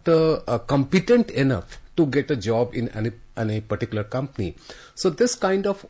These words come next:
on-site training will certainly help and enhance the value, uh, of a youth. So employment and employability, these two things combined, uh, is the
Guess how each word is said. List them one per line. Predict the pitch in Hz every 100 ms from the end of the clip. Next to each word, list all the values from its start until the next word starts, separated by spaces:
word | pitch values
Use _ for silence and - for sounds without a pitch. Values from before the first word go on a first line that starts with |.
| -
on-site | 170 214 - 175 165 -
training | 135 123 104
will | 104 131
certainly | - 135 139 147 156
help | - 113 135 -
and | 117 131
enhance | 104 135 107 117 175 190
the | 156
value, | 104 104 110 123 95 -
uh, | 110 101 98 -
of | 110 - -
a | 104
youth. | 98 120 95 - - - -
So | - 180 -
employment | 139 135 151 156 185 208 -
and | 127 165
employability, | 160 131 123 110 95 104 107 107 87 - -
these | 90 165 -
two | - 139
things | 143 143 -
combined, | 127 107 113 120 147 - - - 107
uh, | 107 107 - -
is | 120 107
the | 123